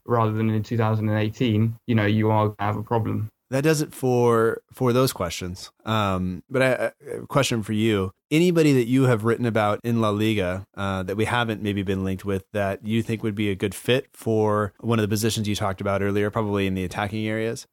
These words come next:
Speaker 1: Um, well, the club that I like to cover the most in La Liga is, um, Bilbao,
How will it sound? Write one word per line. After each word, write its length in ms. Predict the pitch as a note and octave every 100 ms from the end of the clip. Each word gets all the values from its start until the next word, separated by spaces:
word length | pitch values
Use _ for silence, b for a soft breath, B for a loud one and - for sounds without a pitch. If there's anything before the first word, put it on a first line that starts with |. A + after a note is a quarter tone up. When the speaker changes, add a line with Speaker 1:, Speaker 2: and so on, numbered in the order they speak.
| -
Speaker 1:
Um, 460 | C#3+ D3+ E3 D#3 -
well, 320 | - D3 C#3 A2+
the 240 | C3+ C#3+ C#3
club 300 | - F3+ D#3
that 80 |
I 160 | A#2 C#3+
like 200 | C#3+ C3+
to 80 | B2
cover 220 | C3+ B2
the 80 | B2
most 400 | A#2 A#2 A#2+ -
in 140 | A#2
La 140 | A#2 G#2+
Liga 440 | A2 A2 A#2+ A#2
is, 320 | A2 A2 A2 A2
um, 440 | G#2+ G#2+ G#2 A2
Bilbao, 580 | - A2 A2 A2 A#2 C#3+